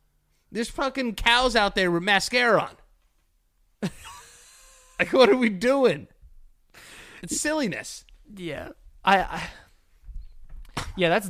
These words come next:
Speaker 2: dumb, dude.
Speaker 1: Yeah. Like, what are we doing?
Speaker 2: Are, is makeup actually not, I'm gonna look that up.
Speaker 1: Makeup gets tested on, on animals.
Speaker 2: I'm gonna type in things
Speaker 1: Tested on animals.
Speaker 2: that are tested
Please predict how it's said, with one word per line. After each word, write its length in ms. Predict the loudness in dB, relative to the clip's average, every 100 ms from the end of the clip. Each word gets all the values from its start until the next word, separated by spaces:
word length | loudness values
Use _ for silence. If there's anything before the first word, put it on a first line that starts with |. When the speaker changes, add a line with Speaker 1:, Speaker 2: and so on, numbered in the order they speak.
| -8
Speaker 2:
dumb, 320 | -4 -4 -6 -12
dude. 260 | -14 -12 -2
Speaker 1:
Yeah. 600 | 2 6 6 4 -2 -10 _ _ _ _ _ _ _ _ -8
Like, 120 | -6
what 140 | -4
are 60 | -6
we 180 | -6 -8
doing? 540 | -2 0 2 0 -2 -8 -2
Speaker 2:
Are, 180 | 0 0 2
is 200 | 0 2
makeup 360 | -2 0 -2 -2
actually 400 | -2 -2 -4 -4
not, 240 | -2 -4
I'm 140 | -6 -6
gonna 100 | -6
look 140 | -8
that 160 | -10 -14
up. 160 | -16 _ -20 -20 -6
Speaker 1:
Makeup 420 | 0 2 2 0
gets 180 | 0 -2
tested 380 | -2 -4 -4 -2
on, 220 | -2 -2 -2
on 340 | -4 -2 -2 -4
animals. 600 | -2 -2 -4 -10 -14 -16 -20 _ _ _ _ _ _ _ _ _ _
Speaker 2:
I'm 120 | -4 -2
gonna 140 | -2
type 260 | -2 -2 -2
in 160 | -6
things 800 | -8 -6 -4 -4 -6 -12 -14 -16 -20 -20 -8
Speaker 1:
Tested 320 | -2 0 0
on 140 | -2 -2
animals. 240 | -4 -2
Speaker 2:
that 300 | 0 0 -2
are 220 | -2 -4 -4
tested 760 | -10 -6 -6 -6 -8 -8 -10